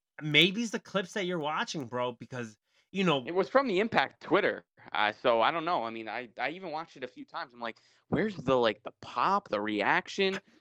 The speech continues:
Speaker 1: I, I, I,
Speaker 2: Um,
Speaker 1: dude, I don't know.
Speaker 2: yeah,
Speaker 1: I
Speaker 2: I,
Speaker 1: don't know,
Speaker 2: I don't
Speaker 1: 'cause,
Speaker 2: know.
Speaker 1: like, they, listen, like I said, like, the people that go to Impact shows, they go there to have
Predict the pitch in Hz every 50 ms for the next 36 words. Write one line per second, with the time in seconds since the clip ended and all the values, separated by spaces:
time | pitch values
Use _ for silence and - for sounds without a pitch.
0 | _ - - - _ - 110 107 104 101 101 104 104 123 110 - - _ _ _
1 | - 143 139 139 131 - - 127 120 131 135 131 123 113 113 101 98 98 - -
2 | - - 117 123 131 131 127 127 120 110 113 113 110 110 110 110 113 120 120 -
3 | 123 139 170 190 202 190 - _ _ _ _ _ - 139 165 160 - 147 127 123
4 | 131 131 - 131 - - 160 135 113 120 120 - - _ - 151 127 - 214 220
5 | - 277 247 226 180 156 170 175 160 156 - 127 151 143 - 135 131 127 - -
6 | 127 120 107 131 165 170 151 156 147 147 135 123 110 110 101 104 104